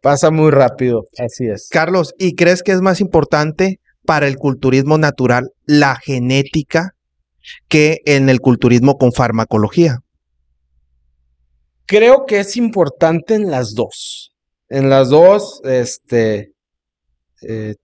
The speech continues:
Speaker 1: tiene un, un, tiene muchísimo que ver, eh, la calidad y, y, y, y cómo te vas a, cuál va a ser tu máximo,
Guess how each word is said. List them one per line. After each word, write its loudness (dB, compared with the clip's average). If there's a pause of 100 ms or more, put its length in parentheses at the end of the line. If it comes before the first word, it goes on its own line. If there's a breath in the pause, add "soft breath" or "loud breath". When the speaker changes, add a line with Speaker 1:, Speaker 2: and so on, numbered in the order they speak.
Speaker 1:
tiene 2
un, -8
un, -6
tiene 2
muchísimo 0
que 2
ver, 2 (680)
eh, -8 (640)
la -2
calidad 0 (100)
y, -10
y, -16
y, -14
y -14
cómo 0
te 2
vas -2
a, 0 (220)
cuál 2
va 4
a 0
ser -2
tu 0
máximo, -4